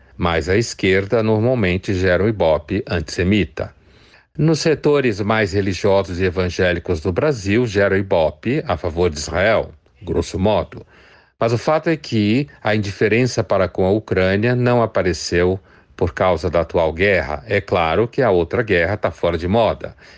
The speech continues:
e essa ainda está na moda. Mas deve passar, a não ser que o antissemitismo consiga mantê-la se desdobrando por aí. Há mesmo grandes universidades americanas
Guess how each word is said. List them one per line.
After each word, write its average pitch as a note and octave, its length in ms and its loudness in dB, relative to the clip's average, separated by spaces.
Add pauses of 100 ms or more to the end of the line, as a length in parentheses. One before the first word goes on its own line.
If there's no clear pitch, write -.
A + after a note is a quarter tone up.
(140)
e F#3 100 2
essa B2 520 0
ainda G#2+ 340 0
está F2 400 -2 (100)
na E2+ 140 -2
moda. F2+ 460 0 (500)
Mas E3 300 0
deve A#2 280 0
passar, G#2 720 0 (320)
a A2 100 0
não C#3+ 160 2
ser A#2 480 0
que F#2+ 420 2 (340)
o G2 340 4 (160)
antissemitismo G2+ 960 0
consiga G2 500 0
mantê-la F#2 840 2
se - 180 -10
desdobrando E2+ 720 0
por - 160 -2
aí. F#2 380 0 (480)
Há F#2+ 160 0
mesmo F#2+ 560 0
grandes F#2+ 540 0
universidades E2+ 760 -2
americanas G#2 840 0